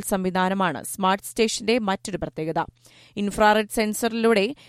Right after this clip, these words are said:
ട്രെയിൻ വരുന്നത് മുൻകൂട്ടി അറിയും. ഗേറ്റ് ഓട്ടോമാറ്റിക്കായി തുറക്കുകയും അടയുകയും ചെയ്തുകൊള്ളും.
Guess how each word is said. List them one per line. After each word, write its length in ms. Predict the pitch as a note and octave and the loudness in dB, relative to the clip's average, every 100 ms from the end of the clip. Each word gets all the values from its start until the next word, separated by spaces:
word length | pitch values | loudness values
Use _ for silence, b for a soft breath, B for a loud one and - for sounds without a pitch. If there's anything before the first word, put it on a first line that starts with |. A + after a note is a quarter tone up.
| b - | b 2
ട്രെയിൻ 240 | B3+ C#4 | 4 4
വരുന്നത് 360 | D#4+ C#4+ C#4 C#4 | 0 0 4 4
മുൻകൂട്ടി 460 | C4 A#3 A3+ A3+ E3 | 4 2 2 0 0
അറിയും. 280 | D#3+ E3+ - b b b | -2 -2 -6 b b b
ഗേറ്റ് 340 | C4+ D#4 - - | 2 2 2 6
ഓട്ടോമാറ്റിക്കായി 840 | A3+ A3+ A#3+ A3+ G#3+ A3 G#3 G3+ A#3 | 6 8 4 4 2 0 2 2 4
തുറക്കുകയും 560 | G#3 G3+ B3 G3+ D3+ - | 0 0 0 0 -2 2
അടയുകയും 580 | F#3+ G3 A#3 A#3 B3 A#3 | 2 2 0 0 -2 -2
ചെയ്തുകൊള്ളും. 520 | F#3+ D#3+ D3+ D#3 | -2 -2 -2 -2